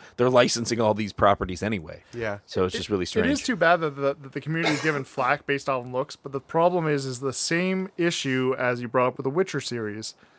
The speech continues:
Speaker 3: Fans want things to look the way that they know that
Speaker 2: Yeah.
Speaker 3: they look. And that's all this is.
Speaker 2: And,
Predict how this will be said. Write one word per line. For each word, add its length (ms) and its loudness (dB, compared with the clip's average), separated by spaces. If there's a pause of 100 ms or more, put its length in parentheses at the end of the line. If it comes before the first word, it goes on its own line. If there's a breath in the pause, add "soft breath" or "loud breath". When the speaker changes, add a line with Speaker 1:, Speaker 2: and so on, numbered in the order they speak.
(340 soft breath)
Speaker 3:
Fans 560 0
want 440 0
things 360 -4
to 60 -4
look 520 2
the 100 2
way 240 0
that 220 -8
they 220 -2
know 480 2
that 80 0
Speaker 2:
Yeah. 80 6
Speaker 3:
they 120 0
look. 380 -12 (340 soft breath)
And 100 -2
that's 180 6
all 180 2
this 240 -4
is. 240 -8 (260 loud breath)
Speaker 2:
And, 140 2